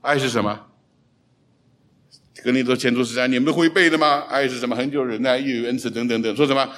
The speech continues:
爱是什么？不喜欢不义，只喜欢真理。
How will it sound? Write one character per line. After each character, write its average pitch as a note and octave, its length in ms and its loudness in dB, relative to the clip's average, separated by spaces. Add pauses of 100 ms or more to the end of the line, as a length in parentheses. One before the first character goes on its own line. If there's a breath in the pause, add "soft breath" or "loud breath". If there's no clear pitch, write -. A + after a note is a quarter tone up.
(360 loud breath)
爱 D#3 300 2
是 C#3 160 -2
什 B2 140 2
么？ B2 180 4 (1200)
不 A#3+ 160 2
喜 G3 260 4
欢 G3+ 280 4
不 G3+ 100 6
义， G3 420 4 (340 loud breath)
只 C4+ 240 2
喜 G3 140 4
欢 F#3+ 160 2
真 G3+ 180 4
理。 A#2 260 2